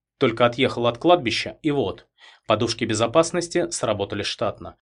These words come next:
Видимых повреждений и крови на теле не наблюдалось. Однако распахнутый окаменевший рот смотрелся устрашающе.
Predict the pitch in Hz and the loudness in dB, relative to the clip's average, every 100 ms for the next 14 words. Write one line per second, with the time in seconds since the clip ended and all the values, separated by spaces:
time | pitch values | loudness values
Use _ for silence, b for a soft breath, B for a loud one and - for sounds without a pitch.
0 | _ 107 113 113 110 - 110 120 117 185 | _ 0 2 2 0 -2 0 0 0 0
1 | 170 - 120 123 107 92 - 110 113 151 | 0 -2 -6 -4 -4 -4 -4 -4 -2 0
2 | 160 165 135 110 101 98 95 90 90 - | 2 0 -2 -4 -4 -4 -2 -4 -4 -10
3 | B B B 113 107 113 117 113 - 123 | B B B -6 -2 -2 0 -2 0 -2
4 | 117 113 104 117 - 123 123 120 110 - | -2 -4 -4 -6 -6 -4 -2 -2 -4 -4
5 | 113 160 165 - _ - 113 107 110 107 | 0 4 2 0 _ -6 -2 -2 -2 -2
6 | - - 120 - 107 - 143 104 - - | -6 -8 -10 -4 -4 -2 -2 -2 -4 -8
7 | - | -10